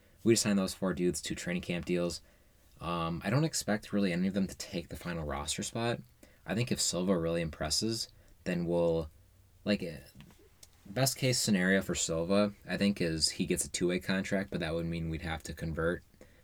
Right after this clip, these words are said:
like, McKinley Ryder, Nathan Knight's contracts to a N B A deal, which I could see happening.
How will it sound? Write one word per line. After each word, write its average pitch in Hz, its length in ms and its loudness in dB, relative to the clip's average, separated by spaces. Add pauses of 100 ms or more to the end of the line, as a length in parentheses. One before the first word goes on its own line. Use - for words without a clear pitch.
like, 85 180 -6
McKinley 82 340 -2
Ryder, 82 300 2
Nathan 80 340 -2
Knight's 85 320 -4 (320)
contracts 85 560 -4
to 82 220 -2
a 76 100 -2
N 80 160 -4
B 80 140 -2
A 82 80 -2
deal, 95 320 0
which 85 180 -6
I - 40 -6
could - 160 -4
see 101 120 0
happening. 101 460 0